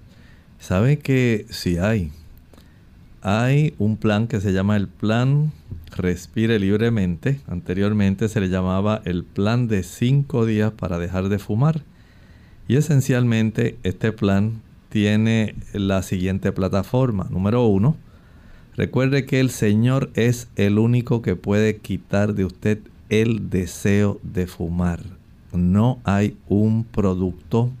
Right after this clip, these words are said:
que sea natural que súbitamente le quite a usted el deseo. Porque s-, usted, mediante el uso de la nicotina, ha estado,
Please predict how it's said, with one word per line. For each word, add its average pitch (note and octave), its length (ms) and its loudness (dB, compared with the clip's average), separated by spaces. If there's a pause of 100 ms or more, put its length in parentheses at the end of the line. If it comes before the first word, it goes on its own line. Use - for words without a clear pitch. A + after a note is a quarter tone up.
(200)
que D#2+ 180 -4
sea G2+ 680 2
natural F#2+ 640 -2
que G2+ 160 -2
súbitamente G#2 920 -2
le F2 160 -4
quite C#3 380 -2
a A2 40 0
usted - 260 -2
el A2+ 140 0
deseo. A2 460 0 (720)
Porque C#3+ 400 2
s-, - 340 -2
usted, - 480 -2 (120)
mediante A2+ 840 2
el F2+ 80 0
uso G#2 320 2
de A2 360 2
la F#2+ 220 0
nicotina, G#2 760 0 (720)
ha A#2+ 140 0
estado, C3+ 960 2